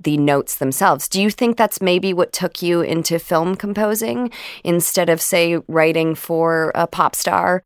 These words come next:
What is it about film composing in particular that excites you?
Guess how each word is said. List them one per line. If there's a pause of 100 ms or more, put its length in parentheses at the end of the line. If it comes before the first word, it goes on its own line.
(180)
What
is
it
about
film
composing
in
particular
that
excites
you?